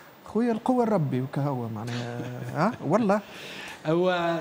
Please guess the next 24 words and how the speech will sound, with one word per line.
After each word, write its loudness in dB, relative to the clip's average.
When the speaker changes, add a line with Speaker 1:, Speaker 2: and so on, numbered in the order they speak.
Speaker 2:
جوستومون 4
خاطر 2
ال-، 4
الاختصاص 2
هذايا 4
مش 2
نابورت 0
كي 4
ينجم 4
ي-، 0
Speaker 1:
فوالا. 6
Speaker 2:
أنا 4
تويك 4
الشباب 4
Speaker 1:
فوالا. 8
Speaker 2:
اللي 4
مطلعين، 4
اللي 2
Speaker 1:
آه. 4
Speaker 2:
ريزيدون، 4
اللي -2
يحبوا 2
يعملوا، 4
Speaker 1:
فوالا. 4